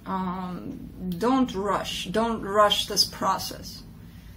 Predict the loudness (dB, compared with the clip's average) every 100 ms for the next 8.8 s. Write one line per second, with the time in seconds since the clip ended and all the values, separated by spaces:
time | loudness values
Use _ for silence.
0 | -14 -14 -12 -4 -2 -2 -4 -8 -16 -16
1 | -12 -4 -2 -2 -4 0 2 2 4 4
2 | 2 -2 -2 -2 0 -2 -2 -8 -14 -16
3 | -6 -6 -6 -16 -16 -18 -10 -8 2 6
4 | 8 10 10 8 6 6 2 0 2 2
5 | 2 2 4 4 4 2 -2 -2 -2 2
6 | 2 0 0 0 0 0 -2 0 4 4
7 | 4 -2 -14 -14 -14 -14 -14 -6 -4 -2
8 | -4 0 2 2 2 2 2 0